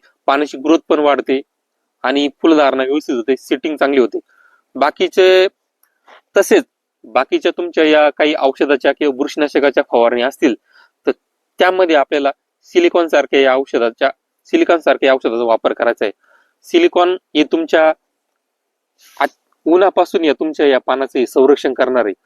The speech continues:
बघा शेतकरी मित्रांनो, एक लक्षात घ्या, पान, पानाची ठेवण तुम्हाला व्यवस्थित ठेवायची आणि तसेच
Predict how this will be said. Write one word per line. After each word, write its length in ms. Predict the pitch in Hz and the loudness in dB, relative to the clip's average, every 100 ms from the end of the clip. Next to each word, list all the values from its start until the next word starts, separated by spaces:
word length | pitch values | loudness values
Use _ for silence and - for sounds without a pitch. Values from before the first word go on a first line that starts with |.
| _ _ - | _ _ -2
बघा 140 | 160 165 | 0 0
शेतकरी 340 | 165 - 156 | -4 -2 -2
मित्रांनो, 340 | 147 151 151 | -2 -2 0
एक 140 | 143 - | 0 -2
लक्षात 260 | 151 - | -4 -4
घ्या, 220 | 143 131 135 _ _ _ _ _ _ _ - | 0 0 0 _ _ _ _ _ _ _ -2
पान, 380 | 151 170 180 175 _ _ | 0 0 -2 -6 _ _
पानाची 640 | 156 170 170 - 180 190 - _ _ _ _ _ _ | -2 0 -2 -2 -8 -8 -12 _ _ _ _ _ _
ठेवण 280 | - 165 170 | 0 2 2
तुम्हाला 300 | 165 165 160 | 2 2 2
व्यवस्थित 360 | 147 151 160 - | 0 -2 -6 -4
ठेवायची 420 | 143 - - - - - _ _ _ _ - | 0 2 2 0 -4 -16 _ _ _ _ -6
आणि 140 | 120 190 | -4 -2
तसेच 280 | 185 165 | 0 0